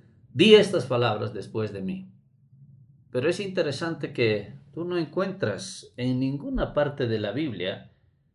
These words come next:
donde diga, "Escoge a Jesús", o tal vez, "Decide por Jesús".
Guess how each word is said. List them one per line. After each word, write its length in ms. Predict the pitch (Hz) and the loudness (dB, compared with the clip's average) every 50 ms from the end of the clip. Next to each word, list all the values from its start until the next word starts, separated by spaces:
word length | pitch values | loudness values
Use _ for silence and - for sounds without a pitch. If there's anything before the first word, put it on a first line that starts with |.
| _ _ _ - | _ _ _ -2
donde 400 | 117 117 120 123 113 113 117 120 | 2 4 4 4 4 4 4 4
diga, 500 | 120 143 143 131 127 123 123 - - - | 4 2 2 2 2 2 2 2 -4 -4
"Escoge 640 | - 117 113 - - - - 147 139 117 - 120 98 | -2 -2 -2 -4 -6 -4 0 0 0 0 0 -4 -4
a 80 | 92 95 | -4 -4
Jesús", 680 | 95 82 73 - - - 67 - - - - _ _ _ _ _ _ _ _ _ _ _ _ _ _ _ _ _ _ _ _ _ _ - | -8 -12 -12 -12 -12 -14 -14 -14 -16 -20 -20 _ _ _ _ _ _ _ _ _ _ _ _ _ _ _ _ _ _ _ _ _ _ -6
o 180 | - 110 110 | -4 -4 -2
tal 160 | - 110 107 | 0 0 2
vez, 440 | 110 120 120 120 - - - - 117 | 4 4 4 4 2 -4 -12 -8 0
"Decide 560 | 110 123 120 113 - 151 151 156 135 113 98 | 2 2 2 2 0 -2 -2 -2 0 -2 -4
por 260 | - - 101 92 95 - | -4 -4 -8 -8 -8 -10
Jesús". 640 | - 95 - - - 90 90 - - - _ | -14 -16 -16 -12 -12 -12 -12 -14 -16 -20 _